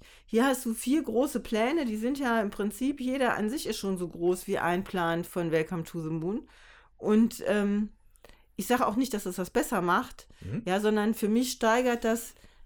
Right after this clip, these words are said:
Speaker 1: äh, die Komplexität, weil ich mehr im Auge behalten muss.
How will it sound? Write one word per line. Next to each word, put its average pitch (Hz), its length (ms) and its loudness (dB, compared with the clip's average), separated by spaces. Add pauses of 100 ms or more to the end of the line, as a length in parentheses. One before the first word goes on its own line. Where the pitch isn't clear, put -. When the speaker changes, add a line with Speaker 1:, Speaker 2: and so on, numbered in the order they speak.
(140)
Speaker 1:
äh, 196 360 2 (640)
die 196 380 0 (840)
Komplexität, 247 1000 2
weil 208 160 2
ich 220 120 -2
mehr 214 180 4
im 208 100 0
Auge 202 220 4
behalten 165 460 0
muss. 156 280 -6